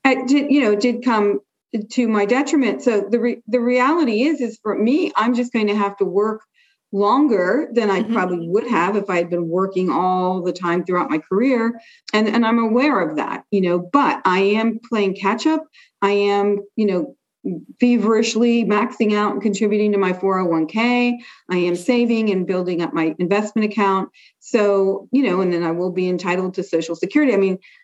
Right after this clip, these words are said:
Speaker 1: the other thing for a lot of people who haven't been in the workforce is they may not be entitled to Social Security if they don't,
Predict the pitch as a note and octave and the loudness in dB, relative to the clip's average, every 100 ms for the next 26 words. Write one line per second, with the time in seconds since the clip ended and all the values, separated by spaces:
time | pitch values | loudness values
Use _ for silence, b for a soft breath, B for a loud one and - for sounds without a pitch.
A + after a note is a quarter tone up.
0 | - A#3 D4+ E4 D#4 C4+ C4 A3+ A3 G#3 | 0 2 2 2 2 2 2 0 0 0
1 | G3+ A#3 G#3 G3 A3 G#3+ F#3+ F#3 E3+ C#4 | 0 0 0 2 2 0 0 0 0 0
2 | D4+ G3+ F#3+ F#3+ G3 F#3 F3+ - _ _ | -2 -2 -2 -2 0 0 -2 -10 _ _
3 | _ _ _ - _ - - - - G#3 | _ _ _ -20 _ -20 -20 -8 -2 2
4 | A#3+ A#3 B3 A#3 F#3 - - F#3+ G#3+ G3 | 2 2 2 2 0 -4 -6 -2 0 0
5 | G#3 A#3+ A3+ F#3 G3 G3 F3 E3+ - F4+ | 0 0 0 -2 -2 -2 -4 -4 -2 0
6 | G3 F3+ F3+ F#3 F#3+ F#3+ | 0 -2 -2 -2 -2 -2